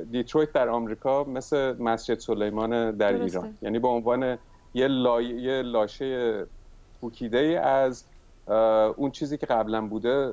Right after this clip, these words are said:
Speaker 2: مم.
Speaker 1: بهش نگاه می‌شه و دولت مرکزی دیگه
Speaker 2: بله.
Speaker 1: توجهی بهش نمی‌کنه. این به خاطر اولویت سرمایه‌داریه، این به
Speaker 2: متوجه.
Speaker 1: خاطر اینه که کجا اه،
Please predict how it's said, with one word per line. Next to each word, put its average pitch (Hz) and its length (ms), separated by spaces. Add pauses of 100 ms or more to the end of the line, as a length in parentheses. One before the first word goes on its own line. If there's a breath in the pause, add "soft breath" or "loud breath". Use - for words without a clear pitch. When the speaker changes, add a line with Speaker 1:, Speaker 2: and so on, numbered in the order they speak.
(120)
Speaker 2:
مم. 113 160
Speaker 1:
بهش 120 280
نگاه 123 280
می‌شه 117 280
و 110 240
دولت 104 320
مرکزی 107 500
دیگه 110 360 (1160)
Speaker 2:
بله. 214 180 (120)
Speaker 1:
توجهی 113 500
بهش 147 240
نمی‌کنه. 117 360
این 156 120
به 165 60
خاطر 165 340
اولویت 151 560
سرمایه‌داریه، 135 800
این 107 120
به 123 60
Speaker 2:
متوجه. 117 120
Speaker 1:
خاطر 127 260
اینه 139 200
که - 140
کجا 120 500 (560 soft breath)
اه، 104 580